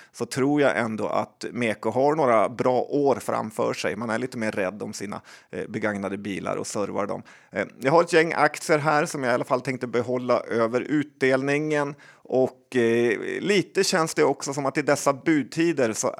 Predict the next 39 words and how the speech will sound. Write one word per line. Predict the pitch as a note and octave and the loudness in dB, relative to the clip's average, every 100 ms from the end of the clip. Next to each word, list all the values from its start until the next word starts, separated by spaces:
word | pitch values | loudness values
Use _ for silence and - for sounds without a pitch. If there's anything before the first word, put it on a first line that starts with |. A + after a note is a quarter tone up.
| - | -6
har | B2 C#3+ | 0 0
nog | C#3+ C3 | 0 0
chansen | B2+ A#2+ B2+ | 0 0 -4
aldrig | - D#3 B2+ C#3 D3 | 2 4 4 2 2
varit | C#3+ C3 C#3+ D3 | 2 4 2 -2
större | - G#2 F#2+ F2+ - - | -2 -2 0 -4 -8 -20
att | - G#2+ G2+ - | -4 -4 -4 -2
L | - A2 | 0 0
K | - G#2+ | -2 -4
Q | A2 G#2+ | -4 -6
ska | - C#3 D#3+ | -2 0 2
köpa | - A#2 - A2 | 2 0 0 -2
Mekonomen | G2+ A#2+ A2 G#2 G2 | -4 -6 -4 -4 -6
med | A2 | -6
tanke | - C3 A2+ A#2 | -2 -2 -2 -6
på | A#2 | -4
att | G#2+ | -4
deras | A#2 G#2+ G2+ G#2+ | 0 0 0 -2
aktie, | - A#2+ - - C3 - - | -2 -4 -2 -2 -2 -4 -18
alltså | - G#2 - A2 | -8 -8 -2 -4
L | G#2 | -4
K | A2+ | -6
Qs | B2+ C3 C3 | -6 -6 -6
aktie, | C3 - - | -6 -6 -6
går | C3 | -4
väldigt | A#2+ B2+ A#2+ B2 | 2 2 2 -2
bra | B2 A#2+ | 0 2
i | |
U | A#2 A#2 | 2 0
S | - | 0
A. | A#2+ C#3 - - - | 0 0 -4 -20 -20
Mekonomens | - B2 B2 B2 B2+ C3 B2+ - | -4 -2 -2 -2 -2 -2 -2 -2
aktie | A#2+ - A2+ | -2 0 0
här | A2+ | 0
i | |
Sverige | - A#2 A#2+ | 0 0 2
har | B2+ | 0
varit | A#2 A#2 A2 A2+ | 0 0 0 -4
svag | - C3+ C3+ C#3 | -4 0 0 0